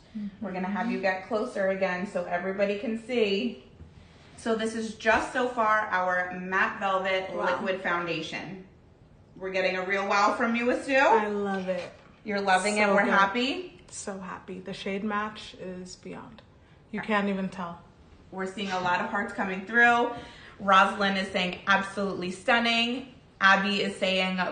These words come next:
Speaker 2: "Gorgeous girl."
Speaker 1: Thanks, Abby.
Speaker 2: So now, since you mentioned you like to be a little bit brighter under the eye area,
Speaker 1: Mm-hmm.
Speaker 2: we're gonna go in with the Makeup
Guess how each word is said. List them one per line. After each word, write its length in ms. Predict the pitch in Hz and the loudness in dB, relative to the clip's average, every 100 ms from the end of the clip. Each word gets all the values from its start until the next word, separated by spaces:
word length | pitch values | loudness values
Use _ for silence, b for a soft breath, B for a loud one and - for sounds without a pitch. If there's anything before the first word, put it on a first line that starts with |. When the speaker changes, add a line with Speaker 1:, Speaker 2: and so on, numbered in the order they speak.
| 196 | -4
Speaker 2:
"Gorgeous 480 | 190 220 254 311 - | 2 4 4 0 0
girl." 880 | 269 247 233 233 226 226 262 330 - - - | 6 10 10 12 10 8 6 2 -4 -16 -10
Speaker 1:
Thanks, 280 | 233 233 247 | -6 -6 -8
Abby. 480 | 240 214 214 202 208 208 - - - - | -12 -12 -12 -12 -10 -10 -12 -14 -16 0
Speaker 2:
So 80 | 262 | 4
now, 240 | 240 254 | 6 6
since 240 | 339 349 359 | 4 0 -2
you 60 | 285 | 0
mentioned 340 | 240 254 233 | 2 2 0
you 80 | 226 | 4
like 180 | 208 208 | 4 4
to 60 | |
be 160 | 208 208 | 0 2
a 80 | - | 2
little 240 | 202 214 | 4 4
bit 200 | 226 220 | 4 2
brighter 380 | 202 185 190 190 190 | 4 4 6 4 4
under 220 | 190 196 | 2 4
the 120 | 196 | 4
eye 200 | 185 190 | 4 4
area, 340 | 170 170 196 208 | 4 4 6 4
Speaker 1:
Mm-hmm. 120 | 208 | 4
Speaker 2:
we're 80 | 196 | 0
gonna 180 | 240 240 | 0 4
go 200 | 220 214 | 6 6
in 240 | 196 196 | 2 0
with 220 | 185 180 - | 0 -2 -2
the 220 | 190 190 | -6 -4
Makeup 680 | 185 180 185 220 220 - | -4 -2 0 2 0 -2